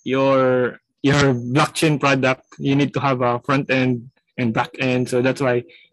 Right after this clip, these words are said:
for me, the best, uh, working product, that platform that I can have is on the web. So I, I choose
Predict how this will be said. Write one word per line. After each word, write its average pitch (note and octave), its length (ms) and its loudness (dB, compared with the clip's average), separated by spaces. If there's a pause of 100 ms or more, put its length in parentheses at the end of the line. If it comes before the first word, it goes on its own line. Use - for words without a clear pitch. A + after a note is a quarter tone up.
for D3+ 100 2
me, D3+ 140 4
the C3+ 180 2
best, B2+ 540 -2 (280)
uh, B2 360 2 (320)
working D3 340 2
product, C3+ 440 0
that B2+ 160 -2 (600)
platform C#3 420 0
that B2 140 -2
I C3 140 0
can C3 320 -2
have C3 280 0
is - 380 -2 (420)
on C#3 140 2
the C3+ 100 4
web. B2+ 240 2
So B2+ 200 -2
I, B2+ 320 -2 (360)
I C3 200 0
choose C#3 360 -2